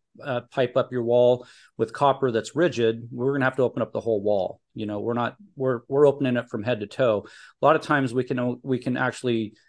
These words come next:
fish the pipe in without having to open up your wall at all. So if we're in, like, a properly accessed attic space that we can drill down through the top and get it down into another area where, um, it's easily patched, it's just one hole. Uh,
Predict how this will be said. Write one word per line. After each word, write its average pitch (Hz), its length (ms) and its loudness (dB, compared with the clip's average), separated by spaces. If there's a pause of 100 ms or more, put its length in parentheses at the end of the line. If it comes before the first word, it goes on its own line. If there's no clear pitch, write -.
fish - 440 2
the 123 80 -4
pipe 131 340 0
in 123 380 0
without 120 420 0
having 120 300 -2
to 117 100 -4
open 127 240 -4
up 113 100 -6
your 113 120 -6
wall 107 300 0
at 95 60 -4
all. 120 280 4
So - 180 -6
if 104 140 -6
we're 120 220 -2
in, 117 180 -2
like, 117 260 -2
a 107 160 0 (260)
properly 117 420 -2
accessed 117 720 -2 (180)
attic 123 260 -4
space 123 360 -2
that 127 40 -4
we 110 100 -8
can 107 140 -6
drill 120 240 0
down 117 280 -2
through 120 120 -10
the 104 80 -6
top 120 380 0 (440)
and 117 160 0
get 123 100 4
it 120 140 -2
down 123 200 0
into 120 300 -2
another 120 380 -2
area 120 300 0
where, 117 440 0 (300)
um, 117 360 0
it's 135 220 -4
easily 113 340 -4
patched, 127 480 -2
it's 107 140 -10
just - 220 -6
one 117 240 -2
hole. 131 440 4 (420)
Uh, 117 220 -2